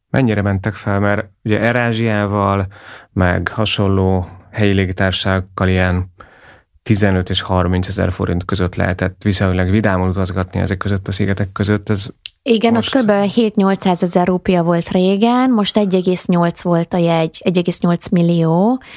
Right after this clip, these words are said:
Speaker 1: Akkor a duplájára
Speaker 2: Egy
Speaker 1: körülbelül.
Speaker 2: irányba.
Speaker 1: Mhm.
Speaker 2: Amit most néztem, ugye most repélyeket nézegettem én is így Indonézián belül, és most ennyi volt.
Speaker 1: Tehát akkor inkább az ötven-hatvanezer forint.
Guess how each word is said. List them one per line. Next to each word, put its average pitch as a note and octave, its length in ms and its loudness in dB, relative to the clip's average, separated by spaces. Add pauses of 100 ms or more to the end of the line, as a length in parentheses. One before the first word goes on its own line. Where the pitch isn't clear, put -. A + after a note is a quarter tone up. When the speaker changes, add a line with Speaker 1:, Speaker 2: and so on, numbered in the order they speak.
(140)
Speaker 1:
Akkor A2+ 260 -4
a G#2+ 60 2
duplájára G#2 640 -2
Speaker 2:
Egy G#3 100 2
Speaker 1:
körülbelül. G3 300 0
Speaker 2:
irányba. E3+ 680 0
Speaker 1:
Mhm. A2+ 180 2 (160)
Speaker 2:
Amit G3 300 0
most A3+ 240 2
néztem, A3 640 0 (360)
ugye F#3 160 0
most F3+ 180 -2
repélyeket F#3+ 520 0
nézegettem F#3 560 0
én F3+ 100 2
is F3 120 0
így F#3 100 0
Indonézián F#3 480 0
belül, A#3 180 2
és G3+ 160 -2
most - 200 -4
ennyi F#3 240 -2
volt. - 400 -4 (420)
Speaker 1:
Tehát A2 200 -2
akkor A2 220 -2
inkább G#2 220 2
az G2+ 120 0
ötven-hatvanezer G2+ 800 -2
forint. - 520 -8